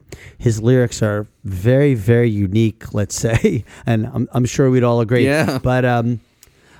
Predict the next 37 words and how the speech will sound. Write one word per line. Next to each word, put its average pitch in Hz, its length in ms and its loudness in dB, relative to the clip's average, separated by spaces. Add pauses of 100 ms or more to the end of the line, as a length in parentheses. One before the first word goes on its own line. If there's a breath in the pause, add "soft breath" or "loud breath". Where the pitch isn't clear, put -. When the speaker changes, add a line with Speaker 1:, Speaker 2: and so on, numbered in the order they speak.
(160 soft breath)
Speaker 1:
I 190 140 0
don't 190 120 4
know, 202 180 4
listening 180 440 2
to 170 160 2
these 156 220 0
lyrics 156 400 0
now 190 320 2
is 147 180 0
like, 123 220 0
this, 160 280 2
this, 143 340 -2
this 143 280 -2
is 143 140 -2
a 147 80 0
song 131 320 0
about 110 260 0
mind 107 300 0
control. 101 580 -2 (300)
That's 104 200 -8
what 104 80 -4
I'm 101 100 -2
gonna 101 180 -2
say. 98 340 -4 (720)
That's - 160 -14
what 107 100 -6
I'm 101 80 -4
gonna 98 160 -4
weigh, 98 300 -2
weigh 104 320 0
in. 98 220 0
Speaker 2:
Yeah. 123 380 0
Speaker 1:
These 123 200 0
are, 113 180 4 (180)
you 139 100 -4
know. 110 200 0 (140)
Speaker 2:
Mm-hmm. 127 380 -4